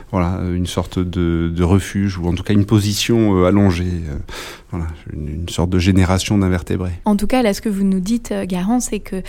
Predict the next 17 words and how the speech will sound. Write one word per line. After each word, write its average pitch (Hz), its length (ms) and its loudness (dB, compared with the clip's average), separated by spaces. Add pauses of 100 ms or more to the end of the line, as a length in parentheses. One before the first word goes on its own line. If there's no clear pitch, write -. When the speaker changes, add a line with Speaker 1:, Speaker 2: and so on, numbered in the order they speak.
(280)
Speaker 2:
bah, 196 160 0
c'est, 196 340 -4
cette - 360 -6
étape 226 320 0
et - 60 0
cette 196 200 -4
tristesse, - 500 -4
elle 190 120 -4
est 190 60 0
nécessaire 214 840 4
et 196 60 -6
elle 196 120 -6
est 190 80 -2
le 185 140 -2
signe 240 500 2 (140)
de, 190 260 -6
euh, 220 340 0